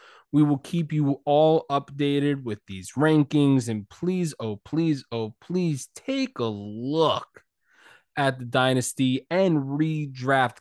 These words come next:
guides over at sports ethos dot com. Four dollars a month gets you all the information you need. And if you want baseball and basketball, it's only a couple bucks more. It's seven dollars a month for all the inside information you could ever want. Give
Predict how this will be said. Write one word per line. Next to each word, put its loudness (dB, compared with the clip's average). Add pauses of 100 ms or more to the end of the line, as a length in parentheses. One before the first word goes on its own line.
guides -2
over -4
at -4
sports -6
ethos -4
dot -2
com. -4
Four 2
dollars 2
a -6
month -6
gets -10
you -6 (120)
all 4
the 6
information -4
you -8
need. -2 (440)
And 2
if 0
you 2
want 0
baseball 0
and -10
basketball, -2
it's -8
only -4
a -6
couple -2
bucks -2
more. 0
It's -6
seven -2
dollars 0
a 0
month -4
for -8 (140)
all 0
the 0
inside -2
information -6
you -8
could -8
ever -8
want. -2 (800)
Give 2